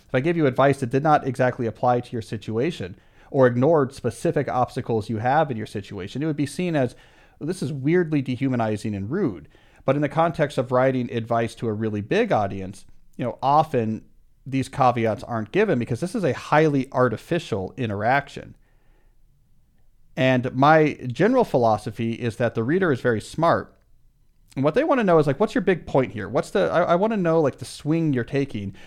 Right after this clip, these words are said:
but I will, of course, adapt this to my own life." Right? And if I have some obstacles where this won't work, I know that. Okay, great. So I won't apply it. Or if I'm gonna have to modify it because I have to wake up early to get my kid to school, but maybe I could still,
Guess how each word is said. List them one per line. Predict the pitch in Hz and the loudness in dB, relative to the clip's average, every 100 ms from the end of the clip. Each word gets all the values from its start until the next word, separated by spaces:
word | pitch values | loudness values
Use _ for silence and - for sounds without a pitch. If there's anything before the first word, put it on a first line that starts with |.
| - | -4
but | 135 - | -4 -2
I | 175 208 220 | 2 4 4
will, | 190 170 | 2 0
of | |
course, | 151 131 123 127 | 0 0 0 0
adapt | 120 127 120 | 0 0 0
this | 123 - | -4 -8
to | 123 | -4
my | 110 | -4
own | 107 101 | -4 -6
life." | 92 87 - - _ _ _ _ _ _ _ _ - | -8 -12 -14 -20 _ _ _ _ _ _ _ _ -2
Right? | 123 131 - - | 0 0 -4 -4
And | - | 2
if | 143 | 6
I | 208 | 6
have | 202 190 | 6 2
some | 170 | 0
obstacles | 151 156 - 151 147 139 | 2 0 0 0 2 2
where | 131 | 0
this | 131 - | 0 0
won't | 139 | 2
work, | 131 147 - | 4 2 4
I | 202 | 2
know | 220 240 233 | 4 2 2
that. | 113 82 - | -2 -6 -4
Okay, | 131 143 139 | -2 0 0
great. | - 208 120 - | 0 2 2 -2
So | - 139 127 120 - - - | 0 2 2 -2 -10 -18 -2
I | 151 | 2
won't | 156 147 | 4 2
apply | 147 214 147 | 4 6 6
it. | 107 | 4
Or | 139 | 2
if | 131 | 4
I'm | 160 156 | 4 4
gonna | 147 | 0
have | 131 139 - | 2 -2 -2
to | - 127 120 | -4 -4 -2
modify | 123 139 165 165 107 104 | 2 6 4 4 0 0
it | 117 | -2
because | - 117 | -4 0
I | 117 | 0
have | 117 | 0
to | 117 | -4
wake | 113 117 | -4 -4
up | 120 | -6
early | 120 113 107 | -4 -2 -2
to | 104 | -6
get | 107 110 | -8 -8
my | 104 | -4
kid | 190 190 | -2 -2
to | |
school, | 131 - 113 120 - - _ _ | -4 -4 -2 -2 -4 -12 _ _
but | 131 127 | -4 2
maybe | 127 123 127 | 2 4 2
I | 117 | 0
could | 113 104 | -2 -6
still, | - 127 117 110 107 | -4 -2 0 -2 -4